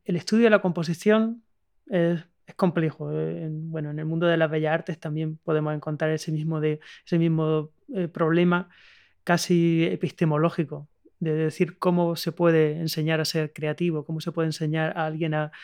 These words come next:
a sacar un estilo propio. Me parece una contradicción. ¿Para ti la academia ha tenido un papel positivo o más como un revulsivo?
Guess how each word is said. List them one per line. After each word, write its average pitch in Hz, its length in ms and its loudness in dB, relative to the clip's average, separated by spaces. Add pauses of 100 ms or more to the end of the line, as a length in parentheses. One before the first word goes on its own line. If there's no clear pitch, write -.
(280)
a 151 80 -4
sacar 160 320 0
un 160 80 4
estilo 156 360 2
propio. 151 360 2
Me 151 60 -6
parece 165 520 0
una 156 200 -2
contradicción. 147 720 -2 (1300)
¿Para 165 200 4
ti 196 140 6
la 190 100 8
academia 175 460 6
ha 165 60 4
tenido 160 280 0
un 151 80 -2
papel 156 640 0
positivo 190 680 2
o 156 220 -2
más 170 240 0
como 151 880 -2
un 170 140 2
revulsivo? 156 760 0